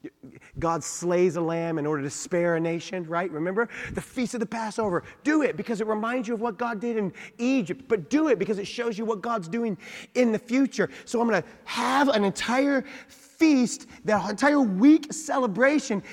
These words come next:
in remembrance of this, right? That's what he's saying. "I'll receive the congregation and I will judge uprightly. The inhabitants of all the earth are dissolved, and I bear up the pillars." Wa-, wa-, watch the image. Look at the image. Images in the Bible,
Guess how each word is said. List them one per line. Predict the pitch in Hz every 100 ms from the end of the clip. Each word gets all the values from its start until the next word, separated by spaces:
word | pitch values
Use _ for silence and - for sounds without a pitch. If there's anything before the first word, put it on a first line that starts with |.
| -
in | 240 285 285
remembrance | 277 269 254 294 294 285 277 269
of | 202 170 160
this, | 269 285 - -
right? | 214
That's | 311
what | 311
he's | 320
saying. | - 311 180 - _ _ _ _ _ _ -
"I'll | 165 247
receive | 277 269 - 240 233 208
the |
congregation | 196 202 196 180 170 156 147 143
and | 127
I | 139 151 180
will | 156 156 156 - - - -
judge | 120 120 143 135 117 - - - -
uprightly. | 147 147 151 131 123
The | 131
inhabitants | 131 156 165 151
of | 123
all | - 160
the | 180 135
earth | 135 139
are |
dissolved, | 110 113 117 131 117 117
and | 120
I | 135
bear | 123 107 139 160 180 -
up | 151 143 -
the | 123
pillars." | - 143 120
Wa-, | 135 131
wa-, | 139
watch | 139 160 -
the | 156
image. | 135 107 - _ _ _ -
Look | 147
at |
the | 170
image. | 143 110 - _ _ _
Images | 156 185 165 160
in | 170
the |
Bible, | 151 165 165 170